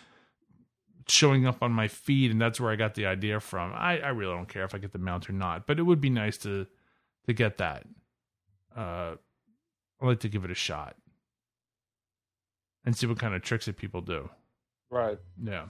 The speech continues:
Speaker 1: But that was, that was really it for this week. I, <sighs> uh, you know, I run Onyxia and never get the mount. <laughs>
Speaker 2: Standard stuff, yeah.
Speaker 1: Standard stuff. Um,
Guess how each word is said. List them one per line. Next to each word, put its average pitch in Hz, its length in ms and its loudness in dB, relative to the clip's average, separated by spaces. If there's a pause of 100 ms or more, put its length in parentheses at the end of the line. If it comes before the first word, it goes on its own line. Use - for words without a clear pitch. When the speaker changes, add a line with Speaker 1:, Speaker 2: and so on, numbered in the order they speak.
(1080)
Speaker 1:
But 139 100 2
that 202 140 2
was, 208 240 2
that 185 140 8
was 196 160 6
really 180 280 6
it 185 100 0
for - 140 -2
this 139 220 2
week. 123 180 2
I, 127 240 4 (1300)
<sighs> - 800 -12
uh, 131 520 2 (420)
you 160 60 -2
know, 147 100 6
I 147 100 8
run 131 260 8
Onyxia 120 680 2
and 104 300 -2 (1040)
never 104 240 0
get 95 100 -10
the 90 80 -8
mount. 80 340 -8 (800)
<laughs> - 480 0
Speaker 2:
Standard 107 440 -8
stuff, 104 400 -2
yeah. 101 300 -4 (220)
Speaker 1:
Standard 214 420 6
stuff. - 600 4 (140)
Um, 127 600 4